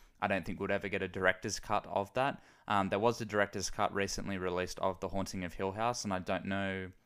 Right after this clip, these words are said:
what Netflix's influence was on, um, Mike Flanagan's T V show there. I'm not a hundred percent certain. I haven't picked it up yet on Blu-ray, but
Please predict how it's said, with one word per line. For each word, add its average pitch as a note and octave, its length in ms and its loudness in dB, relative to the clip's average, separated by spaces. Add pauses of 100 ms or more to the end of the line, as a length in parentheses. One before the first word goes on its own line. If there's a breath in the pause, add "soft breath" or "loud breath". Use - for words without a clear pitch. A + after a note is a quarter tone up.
what G2+ 180 0
Netflix's F#2 840 -4
influence G2 640 -4
was G2 460 0 (100)
on, A2+ 400 0 (480 soft breath)
um, G#2+ 500 0
Mike G#2+ 240 0
Flanagan's G#2+ 920 -2 (560)
T A2+ 120 0
V A2+ 140 -2
show A#2+ 220 -2
there. B2+ 120 0
I'm A2+ 180 2
not G#2 140 -2
a G2 40 -6
hundred G2+ 220 -4
percent G#2 360 -8
certain. A2+ 460 0
I A2+ 60 2
haven't G2 260 2
picked - 240 8
it F#2+ 100 0
up G#2 200 2
yet B2 220 -2
on G#2 160 0
Blu-ray, B2 400 0
but G#2+ 300 0